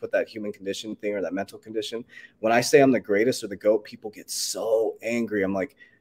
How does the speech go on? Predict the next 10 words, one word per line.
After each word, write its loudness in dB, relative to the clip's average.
"But -4
I 4
have 4
different 2
fingerprint 4
and -2
different 0
D 0
N -2
A. -2